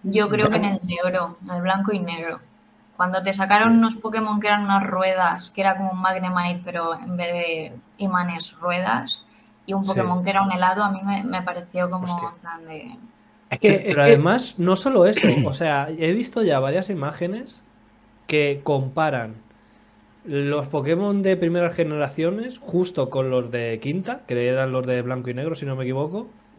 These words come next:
Speaker 1: ¿Mm?
Speaker 3: y es un canteo como parece que de como Pokémon Company intentó hacer como un revamp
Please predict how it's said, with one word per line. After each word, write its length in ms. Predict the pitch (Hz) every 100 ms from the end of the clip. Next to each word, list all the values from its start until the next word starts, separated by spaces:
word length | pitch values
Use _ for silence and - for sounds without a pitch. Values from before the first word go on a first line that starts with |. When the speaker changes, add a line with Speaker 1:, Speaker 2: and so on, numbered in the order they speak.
| _ _
Speaker 1:
¿Mm? 160 | 208 226 - -
Speaker 3:
y 200 | 135 147
es 220 | 220 220
un 200 | 175 214
canteo 580 | 208 226 196 202 226 226
como 500 | 214 175 165 160 151
parece 460 | 139 139 160 214 202
que 340 | 185 165 147
de 120 | 139
como 220 | 139 135 139
Pokémon 400 | 139 139 175 175
Company 380 | 175 175 196 180
intentó 360 | 147 143 135
hacer 200 | 151 185
como 380 | 170 147 147 143
un 240 | 143 165 165
revamp 400 | 147 156 185